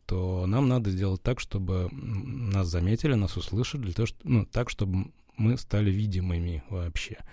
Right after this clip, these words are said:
Проблема нашего российского дизайна, ну, кроме там графического, фэшн и как,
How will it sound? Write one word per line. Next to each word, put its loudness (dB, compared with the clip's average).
Проблема 6
нашего 2
российского 0
дизайна, 2
ну, 6
кроме 2
там -4
графического, -4
фэшн -2
и -4
как, -12